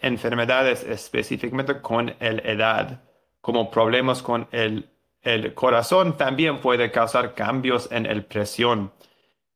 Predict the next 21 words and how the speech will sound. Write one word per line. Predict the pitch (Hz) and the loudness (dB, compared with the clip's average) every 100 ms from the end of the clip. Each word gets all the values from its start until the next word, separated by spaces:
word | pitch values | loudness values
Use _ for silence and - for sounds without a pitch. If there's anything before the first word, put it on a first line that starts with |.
| _ _ | _ _
Entonces, | 156 143 156 151 156 151 - - | -4 0 0 2 2 0 -2 -2
la | 127 123 123 | 2 2 0
cosa | - 185 202 - 190 180 175 165 - | 2 2 2 2 4 4 2 -2 -2
más | 127 165 165 | 2 2 2
importante | 170 156 143 147 147 143 | 0 0 2 2 0 -2
en | 123 | -2
Parkinson | - 139 - 147 151 139 - | 0 0 0 -2 -2 -6 -2
es | 131 139 - | 0 0 -2
el | 131 120 131 | -4 -2 -2
examen. | 110 104 117 117 101 101 127 | -4 0 0 2 -2 -6 -6
Entonces, | 117 123 123 107 113 104 - | -6 -4 -4 -4 -6 -8 -6
un | 160 165 | 0 0
especialista | - - 143 131 143 175 185 175 | 0 -2 -2 0 0 0 2 2
como | 175 170 165 | 4 4 4
yo | 147 156 | 4 2
puede | 143 139 | 2 4
hacer | 131 131 139 | 2 2 0
un | 139 131 | 0 -2
examen | 120 113 120 131 131 123 | -2 0 0 0 0 -2
muy | 113 113 135 143 143 139 | -4 0 0 2 0 -2
comprensivo | 135 131 151 131 117 104 120 110 160 208 | -2 0 0 2 0 -2 -2 2 2 0